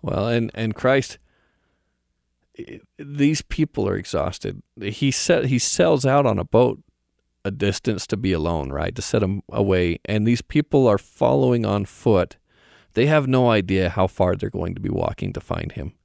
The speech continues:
And, and when they find him and it starts to grow dark and he's teaching them and he looks at them and says, "Wh-, what are they gonna do to eat?" They, they walked out here, how far?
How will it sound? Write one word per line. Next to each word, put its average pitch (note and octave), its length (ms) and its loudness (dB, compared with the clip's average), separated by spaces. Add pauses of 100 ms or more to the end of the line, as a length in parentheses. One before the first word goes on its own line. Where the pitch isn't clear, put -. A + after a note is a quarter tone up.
(520)
And, A2+ 180 4
and A2+ 160 2
when A2+ 140 4
they G#2+ 80 2
find B2 400 2
him A#2+ 300 2 (280)
and A2 100 0
it G2+ 80 0
starts - 340 0
to A2+ 60 -4
grow F#2+ 200 0
dark A2 500 2
and G2+ 180 -2
he's F#2 140 -6
teaching A2 360 0
them G2+ 340 2
and G2 80 -6
he F2+ 80 -2
looks G#2 280 -2
at F2+ 140 4
them F#2 160 0
and F2+ 140 -4
says, F2+ 280 -2
"Wh-, - 300 -8
what F#2+ 220 -2
are - 20 -2
they E2+ 80 -4
gonna E2 180 -8
do - 140 -10
to - 160 -12
eat?" - 240 -10 (1120)
They, A2 280 4
they A#2 220 0
walked A2 440 2
out G2 220 2
here, G2 220 2
how A2+ 240 0
far? G2 400 2